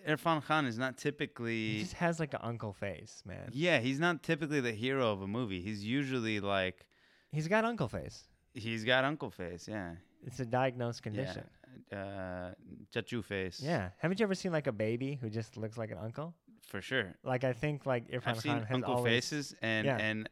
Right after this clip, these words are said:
Speaker 1: and grandpa hands.
Speaker 2: Right. Oh, shit, yeah.
Speaker 1: Right?
Speaker 2: Yeah, it's a, it's a thing. It's a real
Speaker 1: Yeah.
Speaker 2: thing.
Speaker 1: For sure, yeah. At, uh, P N A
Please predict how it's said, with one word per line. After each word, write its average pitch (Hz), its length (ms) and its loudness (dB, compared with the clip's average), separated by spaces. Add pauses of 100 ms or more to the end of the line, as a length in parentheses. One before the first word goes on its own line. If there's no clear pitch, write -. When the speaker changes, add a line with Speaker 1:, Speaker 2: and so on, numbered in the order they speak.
Speaker 1:
and 107 220 0
grandpa 113 440 0
hands. 95 640 -4
Speaker 2:
Right. 127 340 2 (100)
Oh, 131 300 0
shit, 110 260 -2
yeah. 101 220 -4 (160)
Speaker 1:
Right? - 80 0 (120)
Speaker 2:
Yeah, 98 40 -6
it's 101 140 -8
a, 143 40 -2 (100)
it's 131 140 -6
a 156 40 -4
thing. 110 260 -4
It's 107 120 -10
a 123 40 -4
real 120 140 -2
Speaker 1:
Yeah. 90 80 -6
Speaker 2:
thing. 113 240 -8 (380)
Speaker 1:
For 120 120 -4
sure, 135 220 -6
yeah. 104 180 -4 (540)
At, 151 420 6
uh, 117 520 6 (580)
P 143 200 2
N 131 140 4
A 123 420 6